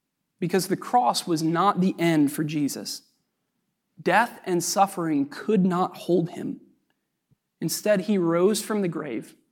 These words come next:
and lives now in glory. And that too will be the outcome for us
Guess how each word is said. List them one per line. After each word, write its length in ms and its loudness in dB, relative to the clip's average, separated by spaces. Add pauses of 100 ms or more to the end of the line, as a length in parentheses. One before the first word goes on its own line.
(140)
and 180 4
lives 560 8 (260)
now 460 4
in 180 -2
glory. 480 -8 (840)
And 200 -8
that 340 -6
too 260 0
will 180 0
be 140 -2
the 140 0
outcome 460 0
for 240 -6
us 360 -6